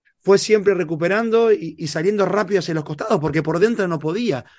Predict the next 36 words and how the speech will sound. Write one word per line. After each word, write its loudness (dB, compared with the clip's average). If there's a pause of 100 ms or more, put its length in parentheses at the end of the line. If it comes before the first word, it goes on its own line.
(120)
porque -2
había 2
cinco -4
futbolistas -2
del -2
City -6 (720)
allí. -2 (320)
Y, -2 (120)
y -8
me -2
parece 0
que -2
la -2
mano -4
de -2
Guardiola 2
también -4
se -2
ve -4 (300)
ya 0 (340)
<laughs> -10
en -4
los -2
otros -2
equipos. -6
El 0
Liverpool 2 (420)
jugó -2 (340)
en -4
la 0
salida 0
de 4
balón 0
con -4
tres 0
dos 0